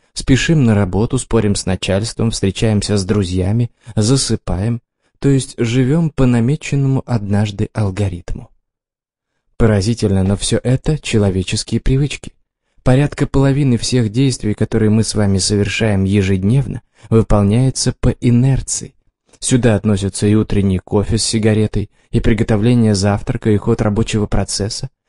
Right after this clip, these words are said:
и даже зарабатывание денег. Исследования многих психологов показали, что человек сам становится на ту или иную стезю вне зависимости от того,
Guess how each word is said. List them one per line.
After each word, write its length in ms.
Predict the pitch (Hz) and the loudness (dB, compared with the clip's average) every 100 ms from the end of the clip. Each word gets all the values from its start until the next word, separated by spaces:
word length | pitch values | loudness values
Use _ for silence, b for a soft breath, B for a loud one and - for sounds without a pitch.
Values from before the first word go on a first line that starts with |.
| _ | _
и 80 | 113 | -4
даже 420 | 101 127 139 160 | 0 0 2 -2
зарабатывание 840 | 110 101 104 95 95 - 110 117 123 | -2 0 0 0 0 0 2 2 0
денег. 540 | 117 123 95 - - _ _ _ _ _ _ _ _ - | 0 -2 -4 -14 -18 _ _ _ _ _ _ _ _ 0
Исследования 720 | 135 - 139 139 117 113 110 | 0 2 2 2 2 2 2
многих 400 | 110 110 98 98 | 2 2 0 -2
психологов 680 | - 110 - 127 107 98 - | -2 -4 0 -2 0 -2 -4
показали, 540 | 104 107 101 120 104 | -2 0 2 0 0
что 220 | 92 104 | -2 -4
человек 480 | - 110 101 120 - | 0 0 2 0 -2
сам 380 | - - 127 113 | -4 0 2 2
становится 680 | 101 - 95 113 101 - 104 | 0 0 0 2 0 -2 0
на 160 | 98 | 0
ту 160 | 95 117 | 0 -2
или 260 | 110 101 101 | 0 0 2
иную 280 | 101 95 | 2 0
стезю 480 | 90 - 98 92 127 | -2 -4 -4 0 0
вне 220 | 101 104 | 2 0
зависимости 680 | 104 92 107 - 95 92 - | 0 0 0 0 -2 -2 -6
от 220 | 117 - | -6 -6
того, 340 | - 92 110 | -6 -2 -2